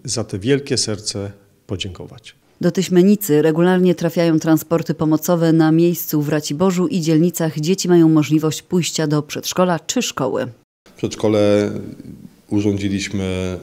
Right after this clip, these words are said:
Speaker 3: na Płoni, y, i tam są takie przygotowawcze oddziały, przynajmniej do sierpnia będą funkcjonować po prostu jako takie grupy dla Ukraińców. Potem te dzieci będziemy chcieli włączać, y, w, w normalny, y,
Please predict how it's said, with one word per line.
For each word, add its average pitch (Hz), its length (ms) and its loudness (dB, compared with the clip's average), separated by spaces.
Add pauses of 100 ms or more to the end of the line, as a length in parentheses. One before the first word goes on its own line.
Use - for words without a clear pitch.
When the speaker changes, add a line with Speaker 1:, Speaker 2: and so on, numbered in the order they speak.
Speaker 3:
na 87 580 -6
Płoni, 101 480 -2 (460)
y, 95 120 -4
i 90 120 -8
tam 101 200 -6
są 98 320 -4
takie 92 460 -6 (240)
przygotowawcze 98 640 -6
oddziały, 90 420 -4
przynajmniej 90 340 -8
do 101 60 -4
sierpnia 104 360 2
będą 90 240 -6
funkcjonować 95 560 -4
po 92 100 -14
prostu 92 300 -8
jako 90 240 -6
takie 87 260 -8
grupy 95 260 -6
dla 92 100 -6
Ukraińców. 95 560 -4
Potem 101 260 -4
te 92 120 -8
dzieci 101 240 -6
będziemy 92 300 -6
chcieli 90 260 -10
włączać, 92 560 -6
y, 85 280 -6
w, 90 220 -10
w 95 60 -10
normalny, 95 460 -2
y, 90 40 -10